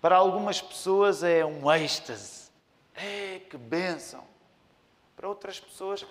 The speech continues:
é uma oportunidade de chorarem. Esta mistura meio caótica quase faz parte do, do louvor dos cristãos.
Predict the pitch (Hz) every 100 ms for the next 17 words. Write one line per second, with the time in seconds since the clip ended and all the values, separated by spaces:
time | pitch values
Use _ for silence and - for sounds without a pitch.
0 | - - 170 175 185 - - 175 170 175
1 | 180 151 - - 156 147 160 151 131 -
2 | - - _ _ _ _ _ _ _ _
3 | _ - - 165 175 170 170 - - -
4 | 208 214 170 123 110 - - - _ 131
5 | 147 160 156 151 135 - - 147 139 180
6 | 180 135 - 135 - 135 135 139 - -
7 | - - 170 156 - 170 175 - 147 135
8 | 131 143 139 135 139 139 127 143 - 120
9 | - 113 - - - -